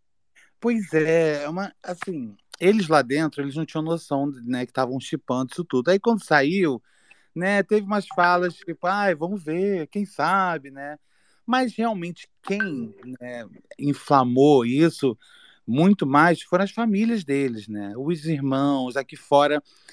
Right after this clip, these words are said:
que viam que o fandom rendia, é, engajamento, like, mimos, cesta de café da manhã, né, blusa, baby look, tudo.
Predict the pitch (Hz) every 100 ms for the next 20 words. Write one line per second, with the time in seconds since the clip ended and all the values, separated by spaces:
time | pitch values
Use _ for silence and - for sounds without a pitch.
0 | _ - 214 190 196 - 170 - 160 147
1 | 143 135 135 127 _ _ 107 143 151 123
2 | 135 127 117 104 101 _ _ 120 117 117
3 | 123 117 147 147 147 131 113 113 123 131
4 | 123 113 - 110 117 139 127 110 101 98
5 | - - 117 110 120 104 113 107 117 120
6 | 120 135 131 131 127 104 - - - -
7 | 113 117 101 101 127 139 131 110 110 117
8 | 117 127 135 131 120 113 - 180 196 135